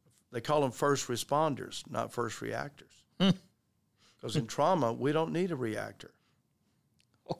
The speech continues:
Speaker 2: gosh.
Speaker 1: When there's trauma.
Speaker 2: That'd be me. I freak out when trauma happens.
Speaker 1: Right. When there's a trauma, we don't need a reactor.
Speaker 2: You
Speaker 1: They
Speaker 2: need a
Speaker 1: don't call them
Speaker 2: responder.
Speaker 1: first reactors. They call them first responders. Why? They have a deliberate method of how they're going to handle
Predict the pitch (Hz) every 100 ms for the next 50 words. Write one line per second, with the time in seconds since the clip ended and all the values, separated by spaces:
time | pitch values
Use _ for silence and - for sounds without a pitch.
0 | - - - - - - _ - 127 120
1 | 117 - 139 202 185 180 185 156 170 165
2 | 151 160 139 147 139 147 147 151 - 135
3 | 117 - 202 240 139 143 147 156 190 185
4 | 123 123 147 160 160 190 147 135 135 156
5 | 160 113 120 156 160 135 160 151 139 131
6 | 123 - 147 127 165 - - - - _
7 | _ _ 135 127 131 123 - 127 117 107
8 | - 139 156 151 98 - 127 113 98 -
9 | _ _ _ _ 120 123 135 131 110 110
10 | 113 123 143 147 143 139 113 110 143 156
11 | 104 - _ _ _ _ 120 104 131 131
12 | 117 110 123 123 120 104 - 143 139 113
13 | 101